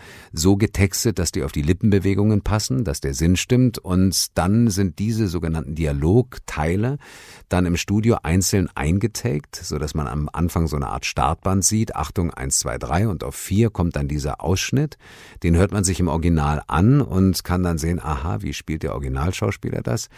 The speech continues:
Und den Text habe ich ja vor mir liegen. Und am besten ist es, wenn du den Text dann kurzzeitig auswendig lernst, also mit dem Kurzzeitgedächtnis,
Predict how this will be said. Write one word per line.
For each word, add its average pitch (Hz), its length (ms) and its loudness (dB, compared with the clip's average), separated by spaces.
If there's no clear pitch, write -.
Und 90 240 4
den 87 160 2
Text 104 260 0
habe 76 160 -2
ich 73 60 -4
ja 73 80 -2
vor 95 200 2
mir 82 180 2
liegen. 78 360 0
Und 80 280 0
am 76 180 -4
besten 95 320 0
ist 117 160 -2
es, 110 120 -6
wenn 101 120 0
du 85 80 -2
den 76 160 -2
Text - 280 -4
dann 76 180 -2
kurzzeitig - 1200 -2
auswendig 76 480 -4
lernst, 76 300 -2
also - 180 -8
mit 64 100 -8
dem - 80 -10
Kurzzeitgedächtnis, 95 880 -2